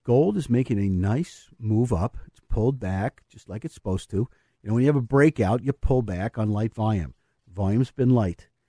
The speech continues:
What's more interesting is some of the stocks have held up very, very well. Number one. Number two, uh,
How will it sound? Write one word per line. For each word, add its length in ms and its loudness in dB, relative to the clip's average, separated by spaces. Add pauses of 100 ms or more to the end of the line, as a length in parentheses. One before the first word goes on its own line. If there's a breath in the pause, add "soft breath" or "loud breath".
(500)
What's 240 -4
more 220 4
interesting 520 0
is 120 -10
some 200 -2
of 60 0
the 80 0
stocks 380 -4
have 100 -20
held 180 -2
up 120 -2
very, 320 0
very 220 2
well. 340 0 (1400)
Number 200 -4
one. 260 2
Number 220 0
two, 480 4 (100)
uh, 240 -4